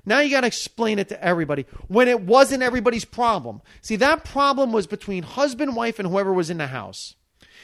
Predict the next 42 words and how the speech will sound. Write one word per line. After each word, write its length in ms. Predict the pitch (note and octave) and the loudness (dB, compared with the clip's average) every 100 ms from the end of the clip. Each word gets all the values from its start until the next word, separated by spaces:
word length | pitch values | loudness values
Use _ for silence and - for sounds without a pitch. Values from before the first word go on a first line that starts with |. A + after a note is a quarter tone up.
| - | -4
Now 200 | G#3+ C#4+ | 0 2
it's 100 | D#4 | 2
between 340 | A#3+ A3 A#3 G3+ | -2 -6 -4 -2
husband, 500 | G3 C#4 B3 D4+ A3+ | -2 -4 -2 -4 0
wife, 280 | G3+ F#3+ - - | 2 0 -2 -4
mother-in-law, 500 | G3 C4 A#3 E3 C#3+ | 2 4 4 2 -2
father-in-law, 760 | - B3+ B3 F#3+ D#3+ C#3+ A#2 - _ _ | 2 2 4 2 0 0 0 -4 _ _
kids, 540 | - C#4+ G#3 C#3 - - _ - | 2 4 4 0 -8 -18 _ -8
brother-in-law, 600 | D#3 C4+ B3+ A3 F3 D3+ | 4 4 6 2 0 -2
sister-in-law. 640 | - C#4+ - A3 F3 D3+ - | 0 -2 -2 -2 -2 -4 -4
Now 200 | A3+ D#4+ | 0 2
it's 120 | D#4+ | 2
a, 200 | C4 A#3+ | 0 -4
now 180 | A3 C#4 | -2 0
it's 100 | C#4 | 0
everyone 320 | B3 B3+ A#3+ | 0 0 0
else's 240 | A3 G#3+ F#3+ | 0 -4 -8
problem 300 | - B3 G3+ | -6 -4 -4
because 320 | F3 G3 D#3+ | -4 -6 -6
y-, 80 | G3 | -10
you've 220 | F#3+ G#3 | -8 -4
outed 340 | G#3+ B3 F3+ C3+ | -2 -2 -6 -8
all 180 | A2+ | -10
of 120 | A2 F#2+ | -12 -16
them. 320 | G#2+ - G#2 _ _ _ _ _ _ _ - - | -20 -20 -20 _ _ _ _ _ _ _ -20 -12
So 220 | - A3 | -4 -4
now 500 | G#3 C4 C#4+ C#4+ A#3 - _ _ | -2 -4 -2 -2 -4 -10 _ _
their 320 | C#3+ A3 D4 | -6 -2 -2
problem, 640 | D4 - B3 C4+ A#3+ F3+ F#3 | -4 -6 -4 -4 -4 -4 -4
which 180 | F#3+ | -4
maybe 300 | F3+ F3+ F#3+ | -2 -2 0
they 100 | G3+ | -2
were 120 | D#3+ C3+ | -4 -2
working 420 | E3+ A#3+ B3+ B3+ | 0 0 -2 -8
on, 160 | B3+ | -6
maybe 180 | A3 E3 | -4 -4
they 120 | D#3+ | -4
were 100 | D3 | -4
addressing, 420 | C#3+ F3+ A3+ A#3+ A3 | -6 -4 -6 -4 -2
you 140 | B3 | 2
don't 240 | D4 C4 | 2 2
know, 460 | A3+ C4 F3+ B2+ A#2 | 2 2 2 -2 -6